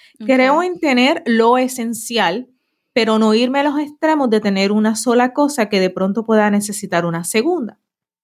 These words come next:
Speaker 1: Ok.
Speaker 2: Así que nos vamos por esa línea de qué realmente es lo que necesito yo en mi hogar, qué cantidades yo necesito,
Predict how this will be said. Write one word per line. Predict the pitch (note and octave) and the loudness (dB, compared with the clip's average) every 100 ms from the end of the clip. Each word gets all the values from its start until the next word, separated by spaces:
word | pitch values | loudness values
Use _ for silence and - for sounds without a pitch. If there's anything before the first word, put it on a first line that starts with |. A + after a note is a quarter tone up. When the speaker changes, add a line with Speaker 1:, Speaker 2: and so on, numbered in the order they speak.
| _ - | _ -14
Speaker 1:
Ok. | A#3+ - A#3+ G#3 | -12 -8 -6 -4
Speaker 2:
Así | G3 A3+ | -2 0
que | B3 C#4 B3+ - - _ | 2 0 0 -10 -20 _
nos | A3 A#3 G#3+ | -2 0 2
vamos | G3+ A3 | 0 0
por | A#3 C#4+ | 0 0
esa | D#4 E4+ | 2 0
línea | D#4 C4+ C4 | 0 0 2
de | A3+ | 0
qué | A3+ A3+ | 0 0
realmente | A#3 B3+ C#4+ C#4+ C#4+ D4 | 2 2 2 -2 -2 0
es | |
lo | C#4+ C4 | 2 2
que | C4 | 0
necesito | C4 C4 C#4 B3+ B3+ | -2 -2 -4 -2 -2
yo | A#3+ A#3 | 0 0
en | A#3 | 0
mi | B3 | 0
hogar, | G#3+ F#3 G3+ - | 0 -2 -4 -4
qué | B3 | -2
cantidades | B3 C#4 C#4+ C4+ B3+ B3 C4 C4 G3+ | 0 -4 -2 0 2 2 2 -2 -2
yo | A3+ A#3 | 0 0
necesito, | C4 B3+ D#4 D4+ G#3 - A3 | -2 -2 -6 -6 -8 -8 -10